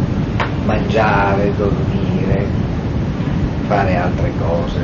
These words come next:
eh? Da, tutto sommato Tino Scotti, grande comico di tradizione milanese, faceva una bellissima parodia del, eh, To Be or Not To Be, no?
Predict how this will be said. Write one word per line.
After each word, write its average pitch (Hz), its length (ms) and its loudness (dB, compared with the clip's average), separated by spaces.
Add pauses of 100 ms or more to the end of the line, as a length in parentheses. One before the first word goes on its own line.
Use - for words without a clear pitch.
(100)
eh? 135 120 0 (640)
Da, 180 80 4
tutto 165 260 0
sommato 170 380 2
Tino 185 260 2
Scotti, 107 500 2
grande 101 360 2
comico - 500 0 (140)
di - 120 -2
tradizione - 640 0
milanese, 127 720 0 (500)
faceva 160 280 4
una 170 120 4
bellissima 143 440 4
parodia 127 560 6
del, 107 340 2
eh, - 380 0
To 135 100 2
Be 127 180 4
or 117 80 4
Not 107 180 0
To 107 80 0
Be, - 300 0
no? - 120 0